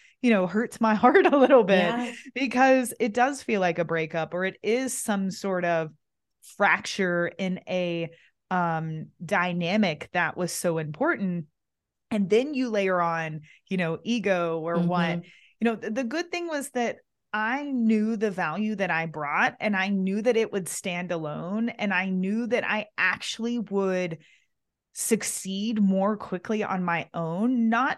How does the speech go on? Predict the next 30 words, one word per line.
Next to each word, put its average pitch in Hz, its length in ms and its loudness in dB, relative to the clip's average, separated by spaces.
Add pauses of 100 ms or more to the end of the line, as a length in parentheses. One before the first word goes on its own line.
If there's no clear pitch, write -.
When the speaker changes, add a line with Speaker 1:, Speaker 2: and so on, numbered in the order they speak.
Speaker 1:
because 233 340 -2
of 214 160 -2
anything 220 600 0
that 202 160 -2
they 185 100 0
were 170 160 -2
doing, 185 400 -4
but 233 140 -2
just 214 360 -2
because 226 540 -4 (320)
I 190 140 2
was 180 260 -2
ready 170 380 -2
to. - 420 -12 (420)
So 226 340 4 (120)
it 247 180 2
was 240 420 4 (200)
less 214 400 -2
about 247 380 0
that 190 340 -2
and 185 160 -4
just 175 240 -6
way 202 460 -2
more 202 260 2
about 175 320 -2
the 165 100 -4
relational 160 760 -4
side 139 380 -6
of 135 80 -8
it. 90 180 -6